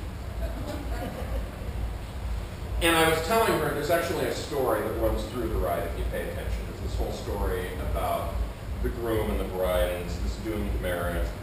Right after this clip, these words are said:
You see the ghost of the bride up in the attic. And, and the story is that, um, when she died, the groom was so despondent that he took the wedding ring off his finger and he threw it out the window of the mansion and went outside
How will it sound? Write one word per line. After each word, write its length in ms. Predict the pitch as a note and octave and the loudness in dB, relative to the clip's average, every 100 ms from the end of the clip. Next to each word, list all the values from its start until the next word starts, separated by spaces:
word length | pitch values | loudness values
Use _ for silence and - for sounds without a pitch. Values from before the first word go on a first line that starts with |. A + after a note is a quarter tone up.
| - | -6
You 60 | |
see 140 | - - | -2 -2
the 60 | G2+ | -2
ghost 220 | F#2+ F2+ F2+ | -2 -2 -2
of 120 | - | -2
the 60 | F2+ | -4
bride 340 | F2+ F2 E2+ | -2 0 0
up 120 | D#2+ - | 0 -2
in 80 | - | -4
the 440 | E2+ - - - - | -2 -2 -2 -4 -2
attic. 380 | - - - - F2+ | 0 0 -2 -4 -4
And, 760 | F2 - - - - - - | -2 -2 -4 -6 -2 -2 -2
and 60 | - | -4
the 40 | |
story 760 | - - D#3+ F3 C#3+ B2 A#2 A2+ | -2 0 2 4 4 4 2 2
is 440 | A#2 A#2 A2+ - - | 2 2 2 0 0
that, 440 | A2+ G#2+ G#2 - - | -2 2 2 0 0
um, 200 | G2 F#2+ G2 - | 0 0 0 -2
when 180 | - G2+ | -2 -4
she 200 | - - - | -2 -2 0
died, 600 | G2 - - F#2+ F#2 F#2 - - - - | 0 2 2 0 0 -2 -2 -2 -2 -2
the 80 | B2 - | -4 -2
groom 320 | B2 B2 A#2+ A2+ | 0 2 0 -2
was 100 | A#2 | -2
so 260 | - A#2+ | 0 -2
despondent 720 | G#2 - - - - G#2+ F#2+ - - - - - | -2 -6 -4 -2 0 0 -2 -2 -4 -6 -6 -2
that 160 | - - | -2 -2
he 100 | - - | -4 -4
took 220 | - - - | -2 -2 0
the 60 | A#2 | -2
wedding 400 | A#2 A#2 A2+ G#2+ | 0 0 0 -2
ring 160 | G2+ G2 | -4 -2
off 280 | - G#2 G#2 | -2 -2 -4
his 120 | - | -4
finger 360 | - - - - | -2 -2 -4 -4
and 100 | - | -4
he 720 | - - - - - - - | -2 -2 -4 -6 -2 -2 0
threw 220 | D#3+ F#3+ - | 8 10 10
it 60 | |
out 260 | - - B2+ | 8 6 4
the 60 | |
window 420 | A#2+ A#2 A2+ G#2 G2+ | 2 2 0 0 -2
of 100 | G2 | -2
the 60 | |
mansion 420 | G2+ G2 - - - - | -2 -2 -4 -4 -2 -2
and 220 | - - | -2 -2
went 140 | - | -2
outside 680 | - - - - G2 F#2+ F#2+ | 0 -2 -2 -2 0 2 0